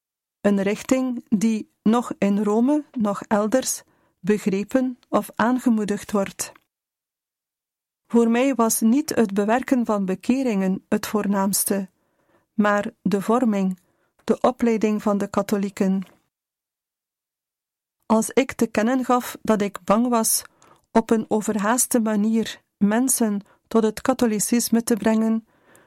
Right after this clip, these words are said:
uit vrees dat ze de pijn niet zouden begrijpen die deze stap voor hen zou meebrengen, en dat ze het na hun intrede in de kerk moeilijk zouden hebben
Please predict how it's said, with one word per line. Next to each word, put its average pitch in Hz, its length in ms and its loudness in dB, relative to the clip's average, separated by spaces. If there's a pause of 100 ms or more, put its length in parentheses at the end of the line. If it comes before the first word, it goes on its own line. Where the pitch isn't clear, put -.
(180)
uit 220 280 0
vrees 240 480 0 (320)
dat 220 180 0
ze 220 100 0
de 208 140 -2
pijn 214 360 0
niet 240 260 2
zouden 233 360 0
begrijpen 208 760 -2 (420)
die 214 220 0
deze 233 340 0
stap - 360 -2
voor 208 160 -2
hen 220 220 2
zou 202 240 -2
meebrengen, 220 720 0 (800)
en 220 200 2
dat 240 200 0
ze - 140 0
het 220 340 -2
na 226 300 2
hun 240 220 2
intrede 233 520 2
in 214 160 0
de 202 100 -4
kerk - 400 -2
moeilijk 220 460 0
zouden 233 380 0
hebben 208 460 -2